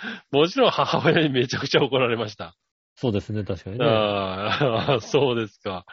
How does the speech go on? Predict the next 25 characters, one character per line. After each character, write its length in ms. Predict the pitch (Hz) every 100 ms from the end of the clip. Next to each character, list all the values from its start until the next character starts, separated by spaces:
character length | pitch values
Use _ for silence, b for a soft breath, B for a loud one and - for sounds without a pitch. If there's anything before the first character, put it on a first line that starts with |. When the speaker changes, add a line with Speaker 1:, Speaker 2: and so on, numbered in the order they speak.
| B 247 240 214 98 - 110 107 -
Speaker 1:
ひ 80 | 135
よ 160 | 165
こ 100 | 170
で 80 | 156
そ 160 | - 147
ん 40 |
な 100 | 151 147
遊 80 | 147
び 60 |
方 260 | 139 - 117
し 80 | 113
て 80 |
る 80 | 117
の 80 | 120
は 60 | 95
初 200 | 107 131
め 80 |
て 80 | 135
聞 80 | 95
い 60 | 90
た 100 | 85
な。 280 | 82 82 _ _ _ _ _ -
Speaker 2:
う 40 |
ん。 300 | 95 92 87 80 92 b b b b
Speaker 1:
う 60 | 127